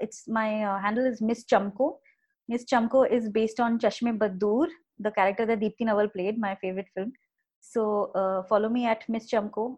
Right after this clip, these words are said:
on, uh, Instagram. And Twitter, you can just search for Ishita Moitra and I will pop up. And again, uh, it's Ishita underscore Moitra. So you can follow me on Twitter as well.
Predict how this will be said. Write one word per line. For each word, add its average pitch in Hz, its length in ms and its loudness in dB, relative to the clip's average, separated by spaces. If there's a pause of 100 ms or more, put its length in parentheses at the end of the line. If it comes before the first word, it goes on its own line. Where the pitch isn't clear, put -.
on, 202 400 -4
uh, 185 180 -6
Instagram. 226 440 -2 (420)
And 240 360 -2
Twitter, 311 440 4 (100)
you 233 120 -2
can 247 160 -4
just 262 180 -2
search 233 220 2
for 262 120 2
Ishita 233 380 0
Moitra 220 320 0
and 208 100 0
I 190 140 0
will 190 120 -4
pop 185 280 0
up. 226 140 -4 (100)
And 214 140 0
again, 220 380 0 (300)
uh, 202 260 2
it's 214 200 -8
Ishita 262 300 2
underscore 214 420 2
Moitra. 185 400 -4
So 185 360 -8 (300)
you 233 80 -6
can 226 160 -4
follow 202 200 0
me 202 120 -6
on 202 100 -6
Twitter 185 300 -4
as 180 160 -8
well. - 160 -10